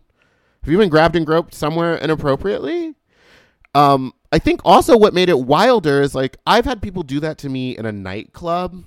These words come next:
So I feel like maybe there was a sense of, like, oh, this is a thing that has happened before, but, like, piecing it together, and I'm not gonna say that there is a level of consent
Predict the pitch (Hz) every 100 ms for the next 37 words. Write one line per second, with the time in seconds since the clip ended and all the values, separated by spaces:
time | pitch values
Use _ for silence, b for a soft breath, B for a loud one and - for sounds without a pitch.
0 | _ - - 139 131 - 135 139 135 -
1 | 120 120 123 120 117 117 113 113 107 117
2 | 113 110 107 - 113 - 104 104 98 -
3 | B B B B - 196 185 151 156 151
4 | 139 120 175 165 139 123 107 113 117 110
5 | 107 107 - 104 101 - 104 95 - 185
6 | 139 107 101 101 - 110 127 110 107 98
7 | - - _ _ _ _ - 190 - 170
8 | 151 147 123 107 143 135 131 127 123 120
9 | 120 - 127 135 156 - 139 - 127 117
10 | 117 110 107 107 98 107 104 104 - -
11 | 92 - 123 131 - -